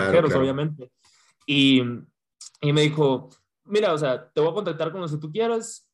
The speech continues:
Speaker 1: Obviamente vas a seguir recibiéndonos, pero pues vamos a, yo siempre lo veo así como que vamos a tirar muchos dardos y, pues, algunos dardos se van a caer, otros se van a voltear, otros le van a dar al blanco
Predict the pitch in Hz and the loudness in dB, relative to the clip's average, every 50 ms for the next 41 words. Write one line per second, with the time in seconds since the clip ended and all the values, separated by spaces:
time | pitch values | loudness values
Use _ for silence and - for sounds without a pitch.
0 | _ _ _ 196 233 247 226 214 208 180 180 202 180 180 202 190 - 156 147 156 | _ _ _ 0 0 0 0 0 -2 -2 0 0 0 0 -2 -2 -2 -2 -2 -2
1 | 156 160 156 170 143 147 151 151 147 135 143 180 240 262 - - _ _ _ _ | -2 -4 -6 -4 -4 -4 -2 -2 -4 -4 -4 -4 -6 -6 -10 -16 _ _ _ _
2 | _ _ - 170 170 165 156 160 170 220 226 247 202 151 139 135 - - _ _ | _ _ -4 -2 -2 0 0 -2 -2 -2 -2 -2 -2 -2 -2 -4 -6 -10 _ _
3 | _ 170 185 170 208 208 220 226 185 160 180 175 - 196 196 202 202 190 - 165 | _ -6 -4 -4 -2 -4 -2 -2 0 0 -2 -2 -4 -8 -10 -10 -10 -8 -6 -6
4 | 131 117 110 - _ _ _ _ - 156 196 185 196 151 151 143 151 160 165 180 | -6 -6 -6 -10 _ _ _ _ -4 -4 -2 -2 -4 -4 -4 -2 -2 -4 -4 -6
5 | 185 180 202 185 170 147 175 196 233 262 - 294 285 - - - _ _ _ _ | -8 -6 -6 -6 -4 -2 -4 -4 -4 -4 -8 -12 -14 -14 -18 -20 _ _ _ _
6 | _ _ _ _ 175 156 151 156 156 139 131 127 131 - - - 147 147 139 156 | _ _ _ _ -6 -6 0 2 2 4 4 2 0 -4 -4 0 0 2 2 2
7 | 175 190 185 180 180 180 175 190 190 190 180 170 - - - - - _ _ _ | 2 0 0 0 -2 -2 0 -2 -2 -2 -4 -6 -10 -16 -20 -20 -20 _ _ _
8 | _ - 139 131 143 165 - - 143 135 156 190 208 214 214 220 233 - _ _ | _ -4 -2 -2 0 -2 -2 -2 -2 0 0 0 0 0 -2 -4 -8 -12 _ _
9 | _ _ _ _ 151 151 151 170 165 156 151 143 156 160 151 135 135 143 165 175 | _ _ _ _ -6 -4 -2 -2 -2 -2 -2 -2 0 0 -2 -2 -2 -2 -2 -2
10 | 190 - 143 143 165 165 156 156 143 139 147 160 156 156 151 156 151 135 139 147 | -2 -2 -4 -6 -4 -4 -2 0 0 0 0 -2 -2 -2 -2 -2 -2 -2 -4 -4
11 | 156 175 190 151 240 262 262 - | -6 -6 -8 -12 -14 -16 -16 -18